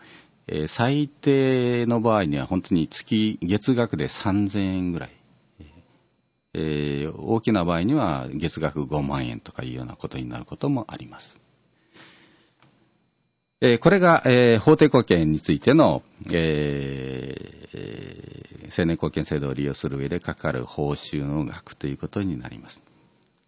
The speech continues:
今度は任意後見の方の、ほ-、えー、にかかる、えー、費用についてお話をしますと、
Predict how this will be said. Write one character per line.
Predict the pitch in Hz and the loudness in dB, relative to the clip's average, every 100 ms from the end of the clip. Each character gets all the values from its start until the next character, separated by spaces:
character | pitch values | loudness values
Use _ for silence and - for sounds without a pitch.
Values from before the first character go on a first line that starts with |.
| _ | _
今 | 156 151 | 2 4
度 | 117 | 4
は | 80 | 4
任 | 98 156 | 4 4
意 | 208 | 4
後 | 202 | 0
見 | 180 139 90 | 0 0 0
の | 73 | -2
方 | 71 69 69 | -4 -6 -2
の、 | 156 113 67 - | 0 2 -2 -8
ほ-、 | _ 80 82 - | _ -4 -4 -6
え | 87 78 71 69 67 - - - - 85 - - | -10 -6 -6 -6 -8 -10 -12 -14 -12 -12 -14 -4
ー、 | 92 | -2
に | 90 | 0
か | 95 | 0
か | - | 0
る、 | - 64 - - | -2 -4 -12 -12
え | 78 67 67 - - | -10 -8 -10 -10 -10
ー、 | |
費 | - 78 | -4 -4
用 | |
に | 67 | -4
つ | 65 | -6
い | 67 | -10
て | 65 | -8
お | 65 | -8
話 | 67 67 - | -8 -8 -10
を | 64 | -8
し | 69 | -8
ま | 64 | -10
す | - | -6
と、 | 98 95 | -4 -4